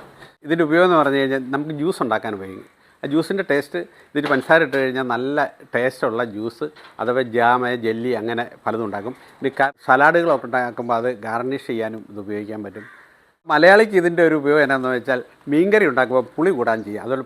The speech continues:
പുളി കൂടാനുള്ള ഏത്, ഏത്, ഏഹ്, കറിയിലും നമുക്ക് ഇതിടാൻ പറ്റും. അത്, അതായത് സെൻ്റൊക്കെ ഉണ്ടാക്കുമ്പോൾ അതിന് സ്-, കൂടുതൽ സ്മെല്ല് കിട്ടാൻ ഇത് ഉപയോഗിക്കുന്നു, ഉപയോഗിക്കുന്നു.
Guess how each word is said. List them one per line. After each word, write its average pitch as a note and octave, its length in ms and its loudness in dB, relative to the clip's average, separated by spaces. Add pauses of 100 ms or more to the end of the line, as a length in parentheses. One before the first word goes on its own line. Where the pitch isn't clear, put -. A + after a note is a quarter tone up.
പുളി D3+ 200 0
കൂടാനുള്ള C3+ 380 -4 (140)
ഏത്, C#3+ 140 -4 (720)
ഏത്, F3+ 380 4 (320)
ഏഹ്, A#2+ 140 -6 (140)
കറിയിലും B2+ 400 2
നമുക്ക് A2+ 280 -4 (540)
ഇതിടാൻ B2+ 380 4
പറ്റും. C3+ 240 0 (640)
അത്, B2+ 120 0 (180)
അതായത് A#2+ 260 0
സെൻ്റൊക്കെ C3 380 0
ഉണ്ടാക്കുമ്പോൾ A2 400 0
അതിന് A2+ 200 -6 (580)
സ്-, - 140 -20
കൂടുതൽ C3+ 280 0
സ്മെല്ല് B2+ 380 -2
കിട്ടാൻ A2 320 -6
ഇത് G#2 180 -6
ഉപയോഗിക്കുന്നു, A2+ 460 -6 (180)
ഉപയോഗിക്കുന്നു. A2+ 560 -6